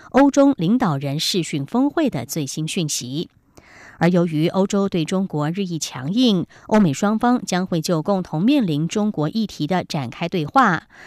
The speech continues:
这也被视为跨大西洋联手推进对抗中国的阵线。另外，欧洲议会外交委员会二十一号傍晚召开视讯辩论会，欧盟外交官员及欧洲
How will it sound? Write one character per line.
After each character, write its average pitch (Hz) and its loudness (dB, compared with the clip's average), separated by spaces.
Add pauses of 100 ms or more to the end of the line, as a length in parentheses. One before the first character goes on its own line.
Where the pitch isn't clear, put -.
(140)
这 359 4
也 247 6
被 208 0
视 196 2
为 151 -2
跨 285 -2
大 180 -2
西 - -4
洋 147 -4
联 165 2
手 175 -2
推 - -2
进 285 2
对 294 2
抗 - -8
中 165 -4
国 - -10
的 139 -8
阵 139 -6
线。 190 0 (1000)
另 311 6
外， 277 8
欧 285 4
洲 302 4
议 311 2
会 226 0
外 202 -2
交 220 -2
委 185 0
员 151 -2
会 285 4
二 202 -2
十 190 -4
一 180 -2
号 175 -4
傍 208 0
晚 143 -2
召 170 -4
开 170 -4
视 185 -2
讯 156 -2
辩 269 2
论 175 0
会， 214 2 (500)
欧 202 6
盟 160 4
外 175 2
交 175 0
官 247 2
员 156 0
及 156 -4
欧 190 0
洲 202 -2